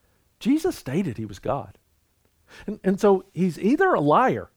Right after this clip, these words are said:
he, he either came with this deceptive plan that he's declaring he's God to the world, knowing that he's not.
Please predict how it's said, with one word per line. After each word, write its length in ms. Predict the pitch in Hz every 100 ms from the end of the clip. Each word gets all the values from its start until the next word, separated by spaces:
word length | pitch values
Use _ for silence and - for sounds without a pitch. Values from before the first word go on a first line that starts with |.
| -
he, 100 | 196
he 200 | 180 214
either 460 | - 208 294 339
came 380 | - - 254 185
with 180 | 151 -
this 240 | 147 -
deceptive 600 | - 131 - 226 - 220
plan 420 | - 226 160 131 135
that 120 | 143
he's 220 | 160 - _ _ _ _
declaring 580 | 143 - 226 349 226 139
he's 200 | 127 113
God 360 | 131 120 123 127
to 60 |
the 80 | 135
world, 300 | 127 143 139
knowing 340 | 143 156 156 139
that 120 | 135
he's 140 | 120
not. 380 | 165 117 - _